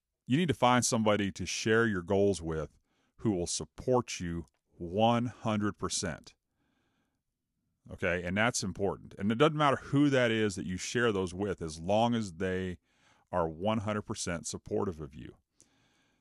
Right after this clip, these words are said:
So you can even do that with me if you want. If you want to follow me on Twitter, you can do, even do that and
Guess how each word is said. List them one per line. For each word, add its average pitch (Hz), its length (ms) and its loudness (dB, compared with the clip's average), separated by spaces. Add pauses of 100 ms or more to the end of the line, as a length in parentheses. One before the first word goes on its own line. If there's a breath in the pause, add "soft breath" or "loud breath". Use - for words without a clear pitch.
(200)
So 85 380 0
you 180 180 2
can 202 100 2
even 147 240 2
do 131 120 2
that 107 120 6
with 90 100 0
me 101 180 0
if 80 120 -6
you 80 100 -8
want. 67 240 -10
If - 140 -8
you 110 100 2
want 113 200 4
to 87 180 0 (300)
follow 110 200 6
me 107 120 4
on 92 100 0
Twitter, 113 420 4 (520)
you 104 100 -2
can 101 160 0
do, 107 80 0
even 95 220 2
do 107 100 2
that 98 220 2 (100)
and 87 380 -6